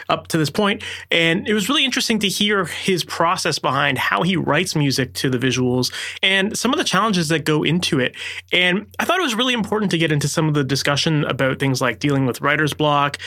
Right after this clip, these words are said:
and coping with rejection, because that is stuff that any composer or anyone who's writing music is going to deal with at some point. And it's important to realize that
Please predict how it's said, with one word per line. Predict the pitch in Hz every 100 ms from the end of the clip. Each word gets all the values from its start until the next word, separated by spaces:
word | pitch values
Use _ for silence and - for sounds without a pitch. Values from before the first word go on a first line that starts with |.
| - - -
and | 139 127
coping | 170 165 151
with | 127 120
rejection, | 110 147 147 160 151 - - - _
because | 175 233
that | 233 320
is |
stuff | - 247
that | 214 202 185
any | 220 285 -
composer | 165 151 185 185 170 160
or | - 143
anyone | 202 262 185
who's | 156 135
writing | 139 147 139
music | 165 202 151
is | - 135
going | 156 185
to | 185
deal | 127 147 247
with | 190 123
at |
some | - 120
point. | 123 131 139 - - - _ -
And | 170 175 180 - 180
it's | 175
important | 214 - 247 466 -
to | - 170 156 151 - -
realize | 170 247 156 139
that | 156